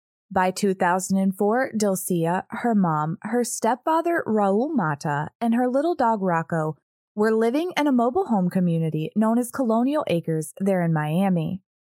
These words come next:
According to family members who spoke to the Miami Herald,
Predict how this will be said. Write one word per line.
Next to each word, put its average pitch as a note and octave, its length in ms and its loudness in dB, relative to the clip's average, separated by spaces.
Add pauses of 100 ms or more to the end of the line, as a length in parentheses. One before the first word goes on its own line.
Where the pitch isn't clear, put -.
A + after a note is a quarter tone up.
(300)
According F#3+ 440 0
to G3 100 -2
family F#3+ 360 2
members A3 460 0
who C#4 120 0
spoke C#4 340 -2
to F4+ 100 -2
the F#4 100 -2
Miami A#3 460 2
Herald, C#3+ 380 -2